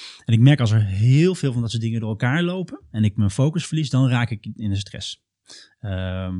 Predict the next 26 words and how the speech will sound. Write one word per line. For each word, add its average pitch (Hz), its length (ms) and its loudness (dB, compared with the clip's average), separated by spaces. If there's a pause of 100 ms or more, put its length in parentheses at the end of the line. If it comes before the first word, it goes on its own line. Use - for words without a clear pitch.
als 98 260 -6
in 101 160 2
dan, 104 400 0
dan 98 360 -2
heb 101 160 -6
ik - 140 -14
niet, 123 360 -4
kan 113 160 0
ik 107 100 0
niet 139 160 -4
meer 120 360 -2
goed - 520 -8 (260)
op - 160 -14
de 113 80 -4
dingen 104 440 0 (120)
die 117 100 -12
ik - 80 -10
echt - 120 -6
belangrijk 113 300 -4
vind, - 400 -6 (300)
de 113 100 -6
juiste 101 640 -4
aandacht 90 380 -10
stoppen, - 280 -16
zeg 104 100 -20
maar. - 80 -20